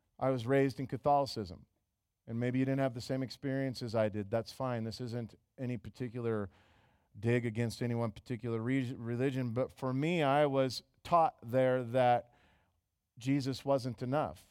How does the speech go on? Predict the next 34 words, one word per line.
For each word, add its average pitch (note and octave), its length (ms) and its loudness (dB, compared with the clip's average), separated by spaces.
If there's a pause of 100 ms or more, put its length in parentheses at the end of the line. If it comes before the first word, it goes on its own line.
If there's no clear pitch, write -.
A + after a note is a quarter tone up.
(1400)
There B2 100 -2
was B2 140 -2
all B2+ 120 4
these B2 180 -2
rules C#3 440 2
and B2 120 -2
regulations B2+ 920 2
and, A2+ 260 -2 (360)
and, B2 340 -2
and B2 200 -2
requirements C#3+ 1080 2
in C3 140 -2
order C3+ 360 0
to C#3 200 -6
be B2+ 180 0
accepted C3 560 -4
by A#2 140 2
God. G#2+ 360 2 (380)
It, C3+ 120 -6 (120)
faith E3 340 0
in D3+ 120 -4
Christ E3 440 2
and C3+ 100 -4
relationship D3 600 -2
with C3+ 160 -8
Christ, D#3+ 480 2 (240)
the C#3 80 -2
work D3 260 0
that E3+ 160 -4
Christ D3 460 2
did D#3 320 2
was C3+ 200 -2
not C3+ 220 4
enough, D#3 320 2